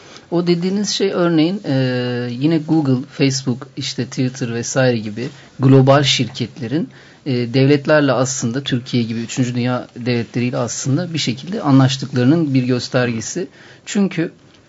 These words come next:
e, sonuçta hem Türkiye Cumhuriyeti Devleti, hükümeti artık YouTube kapatıldı vesaire gibi haberleri görmek istemiyor. Dış basında, özellikle dış siyasette kendisi için çok olumsuz bir durum yaratıyor.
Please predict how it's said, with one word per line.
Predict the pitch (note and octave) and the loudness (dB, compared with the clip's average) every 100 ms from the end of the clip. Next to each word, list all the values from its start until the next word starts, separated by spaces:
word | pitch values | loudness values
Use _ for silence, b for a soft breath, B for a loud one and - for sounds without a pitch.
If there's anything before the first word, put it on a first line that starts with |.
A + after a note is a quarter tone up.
| D3 | -4
e, | B2 A#2+ | -2 -2
sonuçta | B2 F3+ E3 - E3+ D3+ | -2 -2 0 -2 -8 -2
hem | F3+ F3+ | -2 -2
Türkiye | - - D3+ | -6 -2 0
Cumhuriyeti | D3 D3 C#3 C#3 | 2 2 0 2
Devleti, | C3 B2+ C3 C3 | 2 0 -2 -4
hükümeti | C#3 C3+ B2+ A#2+ - D#3 D#3 B B B | -6 -2 0 0 0 -2 -2 B B B
artık | C#3 B2 A#2 C3+ C3+ | 0 0 2 -2 0
YouTube | B2+ B2 C3 - | -2 -2 -6 -4
kapatıldı | B2+ B2+ C3 A#2+ A#2+ A#2+ | -6 -6 -4 -4 -2 -4
vesaire | A#2 - B2+ A#2+ | -2 0 0 0
gibi | A#2 | -4
haberleri | A2 B2 A#2+ A#2+ A#2+ A#2 | -4 -2 -2 -2 -4 0
görmek | B2 A#2+ B2+ | 0 2 0
istemiyor. | - - C3 A2+ A2 | -4 -4 -2 -2 -4
Dış | A2+ - D3+ | -6 -6 -6
basında, | A2+ - A2+ A2 | -6 -4 -4 -4
özellikle | A2+ A2+ A2+ A2+ - A#2 A2 | -4 -4 -4 -6 -8 -8 -6
dış | A2+ | -8
siyasette | - B2 A2+ A2 A#2 - C3 | -6 -4 -4 -4 -8 -8 -10
kendisi | - A#2+ A2+ A2 B2 | -6 -6 -4 -6 -8
için | - - | -8 -8
çok | - B2 | -6 -6
olumsuz | A#2+ A2+ A2+ B2+ A2 | -6 -6 -6 -6 -6
bir | A2 | 0
durum | B2 D3+ | 2 2
yaratıyor. | A2 G#2 - | 2 -4 -6